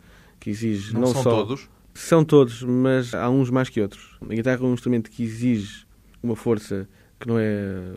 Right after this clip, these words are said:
Speaker 1: não é uma força humana, <laughs> acho eu. Quando se pensa e quando se sabe a força que se tem que fazer, parece que aquilo é algo que não é humano, eh, que exige imensa força, hum, física e muscular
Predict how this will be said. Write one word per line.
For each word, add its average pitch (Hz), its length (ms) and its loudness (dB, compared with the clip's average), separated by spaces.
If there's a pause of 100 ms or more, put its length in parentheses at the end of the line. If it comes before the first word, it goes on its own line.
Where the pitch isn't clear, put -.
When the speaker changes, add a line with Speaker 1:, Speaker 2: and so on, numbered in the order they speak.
Speaker 1:
não 107 80 -4
é - 20 0
uma 113 120 0
força 120 260 -2
humana, 113 420 0 (320)
<laughs> - 260 -6
acho - 320 -6
eu. 107 160 -2 (680)
Quando 107 160 0
se - 280 -16
pensa 113 380 0
e 95 40 -4
quando 101 220 -6
se - 500 -20
sabe 104 340 -2
a 92 60 -8
força 101 240 -4
que - 80 -12
se - 40 -20
tem 101 120 -2
que - 80 -14
fazer, 98 360 -4 (500)
parece 101 220 -6
que 104 60 -8
aquilo 101 240 -6
é 98 60 -4
algo 98 180 -6
que - 80 -8
não 98 60 -4
é 95 40 -4
humano, 98 240 -4 (380)
eh, - 280 -16
que 127 140 -10
exige 127 520 -2
imensa 131 240 0
força, 123 600 -2
hum, 98 180 -8 (100)
física 143 680 0 (640)
e 127 80 2
muscular 117 560 0